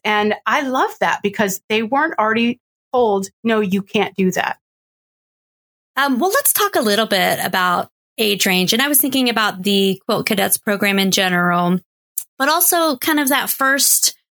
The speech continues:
Speaker 2: real project. What are your,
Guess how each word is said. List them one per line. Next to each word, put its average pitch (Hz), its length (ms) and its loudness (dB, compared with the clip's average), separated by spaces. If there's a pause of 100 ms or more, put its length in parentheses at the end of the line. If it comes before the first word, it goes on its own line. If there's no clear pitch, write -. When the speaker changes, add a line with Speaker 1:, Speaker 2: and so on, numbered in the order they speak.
(280)
Speaker 2:
real 202 840 0 (380)
project. 165 1000 -2
What 208 260 0
are 311 100 2
your, 247 760 0